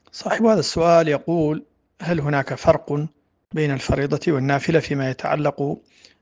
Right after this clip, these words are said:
آه، بالإتيان بالطمأنينة في موضعها والاعتدال في موضعه؟" يقول أن من الناس من إذا أراد أن يصلي النوافل فإنه يخففها تخفيفًا ربما فيه نوع من الإخلال بالطمأنينة حسب ما فهمنا من سؤالي.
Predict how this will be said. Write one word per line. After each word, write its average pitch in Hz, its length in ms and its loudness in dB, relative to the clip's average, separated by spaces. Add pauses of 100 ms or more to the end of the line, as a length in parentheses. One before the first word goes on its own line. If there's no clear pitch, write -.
(140)
آه، 156 140 -2
بالإتيان 139 580 -2
بالطمأنينة 139 680 -2
في 135 180 -2
موضعها 131 640 -2
والاعتدال 131 580 -6
في - 160 -8
موضعه؟" 127 480 -4 (920)
يقول 151 400 0
أن 139 320 -2
من 143 180 -4
الناس 143 420 -2
من 135 180 -4
إذا 135 220 0
أراد 143 380 0
أن 143 320 -4
يصلي 139 500 -4
النوافل 139 640 0
فإنه 160 460 -2
يخففها 139 720 -2 (580)
تخفيفًا - 560 2
ربما 180 420 2
فيه 180 640 0
نوع 175 220 0
من 160 460 -2 (360)
الإخلال 170 380 2
بالطمأنينة 143 640 -2
حسب - 380 -8
ما 131 100 -4
فهمنا 135 300 -2
من 127 100 -6
سؤالي. - 380 -6